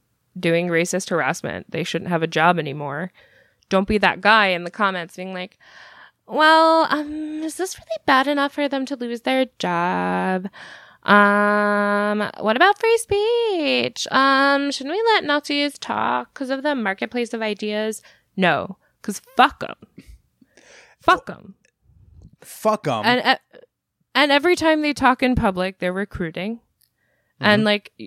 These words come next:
Speaker 1: no one is entitled to, you know, like, y-, use to a platform to, to spread racist
Speaker 2: You're not, you're not
Speaker 1: bile and,
Speaker 2: entitled
Speaker 1: like
Speaker 2: to a Twitter page. It's not in the Constitution.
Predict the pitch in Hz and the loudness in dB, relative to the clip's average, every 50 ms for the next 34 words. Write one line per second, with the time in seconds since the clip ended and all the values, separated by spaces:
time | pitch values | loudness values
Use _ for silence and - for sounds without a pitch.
0 | - - 220 214 202 208 214 214 226 233 247 226 254 254 247 - - - 208 202 | -4 -2 2 4 4 4 4 4 2 2 0 0 0 -2 -2 -2 -2 -4 -2 0
1 | 202 190 190 196 190 202 202 208 - - - - - 233 208 202 196 196 196 196 | 0 -2 -2 -2 -2 -4 -6 -8 -12 -10 -8 -4 -2 -2 -2 -2 -2 -4 -6 -6
2 | 196 196 - _ _ _ _ _ _ _ _ _ - 233 233 220 196 190 190 185 | -8 -10 -12 _ _ _ _ _ _ _ _ _ -2 0 2 2 4 2 2 0
3 | 190 190 98 85 - _ _ _ _ _ _ _ _ _ _ _ _ - 214 214 | -2 -4 -6 -10 -14 _ _ _ _ _ _ _ _ _ _ _ _ 2 4 6
4 | 202 196 196 - _ - - _ - - 196 185 196 185 - 190 190 202 220 220 | 6 6 4 -2 _ -20 -20 _ -12 -12 -8 -8 -8 -8 -6 -2 2 4 4 4
5 | 220 226 226 220 214 202 - 185 - - - 226 202 - - 208 180 165 - _ | 6 4 4 2 2 0 -4 -8 -4 0 0 0 2 2 2 2 2 0 0 _
6 | - 202 190 185 185 190 214 208 - - 202 180 160 - - - 202 - - - | -4 -2 -2 -2 -2 -4 -6 -6 -6 -6 -6 -6 -6 -6 -8 -10 -10 -10 -4 -2
7 | 175 170 165 175 170 135 156 190 226 233 214 190 - 160 160 170 156 185 190 233 | -2 -2 -2 0 2 4 6 6 6 4 2 0 0 2 4 4 6 6 4 4
8 | 247 262 240 208 202 196 202 190 190 196 180 175 165 175 175 151 - - 196 220 | 4 2 4 4 4 4 4 4 4 4 4 4 4 4 2 2 0 2 2 2
9 | 247 254 - - 139 113 104 95 110 110 - - 143 147 170 175 170 165 156 - | 2 2 0 0 -2 -2 -2 -4 -6 -8 -6 -4 -2 -2 -2 -2 -4 -6 -6 -4
10 | 143 139 143 147 - 165 156 - 180 185 233 - - - 104 - | -2 -2 -2 -4 -4 -8 -6 -2 -2 -2 -2 -2 -6 -10 -12 -12